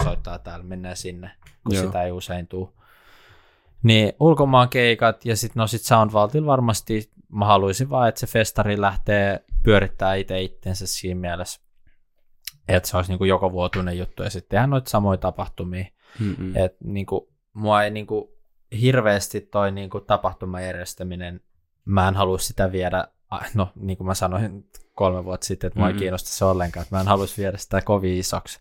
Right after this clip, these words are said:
Speaker 2: Mm-mm.
Speaker 1: Et never say never, mut siinä kohtaa, jos mä vien se oikeasti isolle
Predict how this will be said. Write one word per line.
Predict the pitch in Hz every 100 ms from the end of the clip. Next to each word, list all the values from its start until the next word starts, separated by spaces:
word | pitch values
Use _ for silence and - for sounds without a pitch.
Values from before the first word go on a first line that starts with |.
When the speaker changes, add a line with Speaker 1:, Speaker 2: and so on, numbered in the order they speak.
| -
Speaker 2:
Mm-mm. | 110 101 98 95
Speaker 1:
Et | 90 90 - - - - -
never | 104 110 101
say | 107 101
never, | 104 95 90 92
mut | 95 92 92 _ - - _ - - _ _ _ -
siinä | - 131 127
kohtaa, | 123 113 117
jos | 107 104
mä | 104
vien | 107 104
se | 104
oikeasti | 101 95 95 98
isolle | 98 101 95